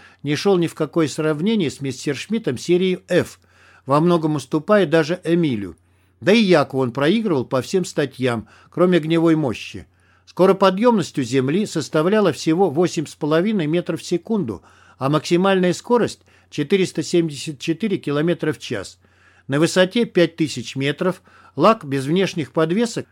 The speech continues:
разгонялся лишь до пятьсот сорока девяти километров в час.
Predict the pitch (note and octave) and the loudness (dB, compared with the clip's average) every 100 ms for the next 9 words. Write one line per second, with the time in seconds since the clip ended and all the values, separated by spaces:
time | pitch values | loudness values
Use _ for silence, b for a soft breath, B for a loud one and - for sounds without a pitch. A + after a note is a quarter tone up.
0 | _ _ _ _ - C#3 C3 D#3+ G3+ A#3+ | _ _ _ _ -4 -2 2 2 4 2
1 | - E3 D#3+ C3 C#3 D#3 - G3+ G3+ D#3 | 0 0 0 0 -2 -2 0 -2 0 -2
2 | D3+ F3 E3 D3+ D#3 D#3+ A3 G3 b b | 0 0 0 2 0 0 -2 -4 b b
3 | B2+ C#3+ D#3+ D#3+ C#3+ C3+ - A#2+ F#2+ - | -2 0 0 0 -2 -6 -8 -8 -8 -12